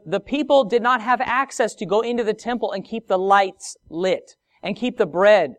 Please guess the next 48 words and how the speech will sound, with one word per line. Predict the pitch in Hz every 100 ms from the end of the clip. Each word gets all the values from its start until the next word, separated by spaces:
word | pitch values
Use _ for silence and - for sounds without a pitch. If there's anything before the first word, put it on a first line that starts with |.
| _
on | - 165 175
the |
showbread | 165 - 196 165 170 151
table | 190 220 170 113 - _ -
and | 190
offer | 185 208 208
the | 185 190
incense. | 226 226 190 135 - _ _
This | 202 233
was | 247 185
the | 240
priest's | - 240 277 - -
role. | 127 113 82 _ _ _ _ -
And | 165
Jesus | 139 269 277 226
is | 208 214
our | 214
great | 156 156 151
high | 170
priest. | 175 - 302 117 - - _ _ _ _
He | 254 359 339
is | - 196
only | 190 190 165
able | 175 165 147
to | 147
do | 139
these | 127 127
things. | 131 139
We | 277
can't | - 247 247 165
do | 240 311
them. | 175 110
A | -
pastor | - 131 165 - 254
can't | 254 247
do | 220 240
them. | 262 254 - _ _ _ _ _
No | 214
one | 359 349
can | - 175
do | 127
them. | - _ _ _ _ _ _ _ _
But | 131
Jesus | - 247 202 -
can, | - - _ _ _ _
and | 123
he | 143
does. | 214 262 110 - _